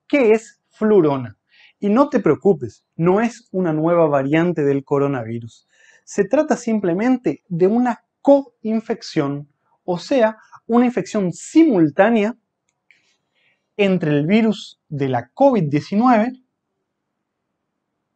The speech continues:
y el virus de la gripe. O sea,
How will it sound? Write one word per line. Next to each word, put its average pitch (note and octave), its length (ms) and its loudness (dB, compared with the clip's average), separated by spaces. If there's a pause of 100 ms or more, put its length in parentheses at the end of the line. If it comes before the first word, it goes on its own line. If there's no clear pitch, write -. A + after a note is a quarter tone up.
(460)
y B3 100 -2
el B3+ 140 2
virus G3 260 0
de G#3 120 4
la E3 140 4
gripe. C3 460 -8 (880)
O G#3 160 4
sea, A3 440 0